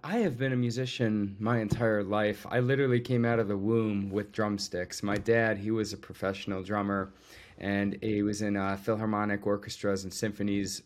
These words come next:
his entire life. So he gave me drumsticks at a very young age.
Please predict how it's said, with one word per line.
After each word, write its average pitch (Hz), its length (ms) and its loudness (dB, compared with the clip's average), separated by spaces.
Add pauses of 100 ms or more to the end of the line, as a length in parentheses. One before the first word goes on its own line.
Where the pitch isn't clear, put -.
(120)
his 98 180 -8
entire 113 400 0
life. 107 320 0
So 95 220 0
he 120 160 -2
gave 147 240 4
me 127 120 2
drumsticks 120 600 0
at 101 80 0
a 90 60 -10
very 110 240 2
young 113 200 0
age. 98 440 -4